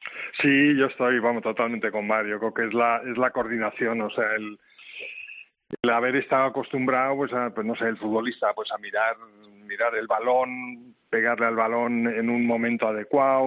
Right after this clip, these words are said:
un poco, eh, dónde van a, dónde van a tirar el balón. Yo creo que todo eso ayuda y, y so-, vamos, en el swing de Rafa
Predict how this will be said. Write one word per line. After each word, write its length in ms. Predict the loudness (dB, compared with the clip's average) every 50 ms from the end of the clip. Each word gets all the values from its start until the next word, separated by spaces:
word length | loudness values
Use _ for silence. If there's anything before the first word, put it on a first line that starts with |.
| 0
un 1000 | -2 -4 -8 -12 -18 -20 -20 _ _ -20 _ _ _ _ _ _ _ _ -8 -6
poco, 300 | -4 -4 -2 0 0 0 0 -2
eh, 200 | -2 -4 -4 -6 -8 -12 -12 -14 -16 -12 -4 -2
dónde 280 | 0 0 2 0 0
van 180 | 0 0 0 0
a, 100 | 0 -2 -2 -4
dónde 300 | -2 -2 0 0 2 2
van 160 | 2 2 2
a 80 | 0 -2
tirar 420 | -2 -2 -2 0 2 2 2 2 0
el 140 | 0 0 0
balón. 480 | 0 0 2 2 2 2 2 0 -2 -8 -14 -18 -20 -18 -18 -18 -18 -20 -20 _ -4
Yo 140 | -2 -2 0
creo 140 | 0 -2
que 60 | 0 0
todo 200 | 0 0 0 0
eso 160 | 0 0 0
ayuda 460 | 0 0 2 2 2 2 0 0 -2 -4
y, 460 | -6 -6 -8 -8 -6 -4 -4 -4 -4
y 40 | -4
so-, 160 | -4 -6 -6 -4
vamos, 320 | -2 -2 0 0 0 0
en 60 | 0 -2
el 80 | -2
swing 240 | -2 -2 -2 0 0
de 80 | 0 0
Rafa 320 | 0 0 0 0 -2 -2